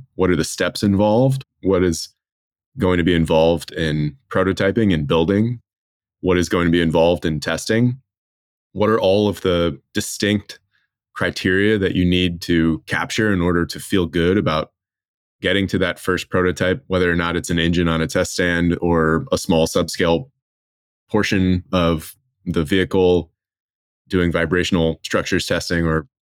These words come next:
whatever, and just making sure that you have a good understanding of that, such that you can then go and,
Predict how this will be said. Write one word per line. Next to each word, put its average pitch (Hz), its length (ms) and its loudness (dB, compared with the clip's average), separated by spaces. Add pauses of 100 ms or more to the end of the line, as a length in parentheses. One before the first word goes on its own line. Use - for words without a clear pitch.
(320)
whatever, 85 460 -2 (680)
and 113 160 0
just 117 260 0 (460)
making 127 320 2
sure 123 320 0
that 107 240 0
you 226 180 4
have 92 160 0
a 87 60 -4
good 87 160 0
understanding 80 580 -2
of 71 120 -6
that, - 300 -6 (480)
such - 360 -2
that 87 200 0
you 104 180 0
can 90 200 0
then 87 220 0
go 85 320 0
and, 76 240 -2